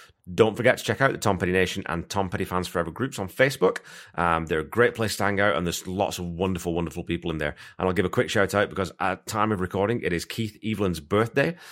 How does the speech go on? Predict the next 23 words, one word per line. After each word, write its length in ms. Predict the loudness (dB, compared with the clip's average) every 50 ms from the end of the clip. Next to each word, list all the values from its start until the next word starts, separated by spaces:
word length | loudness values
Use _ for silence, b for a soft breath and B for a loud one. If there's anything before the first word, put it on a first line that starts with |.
| B B B
Um, 260 | 0 0 2 2 2
he 100 | 2 0
is 120 | 0 0 -2
the 100 | -4 -6
founder 400 | -2 0 2 2 2 2 2 0
of 100 | 0 0
Tom 200 | 0 -2 -2 -2
Petty 160 | -2 -2 0
Nation 400 | 0 0 -2 -2 -4 -6 -6 -6
and 320 | -6 -4 -4 -4 -6 -6 -8
keeps 240 | -6 -8 -8 -6
everything 320 | -4 -6 -4 -4 -6 -6 -4
ticking 260 | -4 -4 -4 -2 -2
over 160 | -2 0 0
there, 120 | 0 0 0
and 100 | 0 -2
he's 100 | -4 -6
just 140 | -6 -8
a 60 | -8 -8
fantastic, 640 | -6 -6 -6 -6 -6 -4 -4 -4 -4 -6 -10 -10 -8
wonderful 380 | -6 -4 -4 -4 -4 -6 -6
human 260 | -6 -6 -6 -6 -4 -2
being 260 | -2 -2 -2 -4